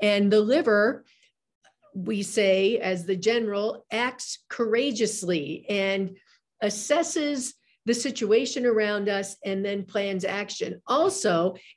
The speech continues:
it does what? It protects the monarch.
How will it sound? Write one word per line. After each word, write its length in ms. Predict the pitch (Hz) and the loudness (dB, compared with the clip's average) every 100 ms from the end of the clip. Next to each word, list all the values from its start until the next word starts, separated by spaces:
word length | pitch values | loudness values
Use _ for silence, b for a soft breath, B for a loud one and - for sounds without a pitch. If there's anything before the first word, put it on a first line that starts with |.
| _ | _
it 240 | 233 233 | 4 4
does 260 | 233 226 202 | 2 2 2
what? 380 | 196 226 427 - - | 0 0 0 -2 2
It 280 | 233 233 | 2 0
protects 680 | - 214 208 208 226 226 - | -4 -2 -2 -2 -4 -4 -6
the 160 | 214 208 | -2 0
monarch. 720 | 202 196 196 180 160 - - | 2 0 0 0 -2 -8 -12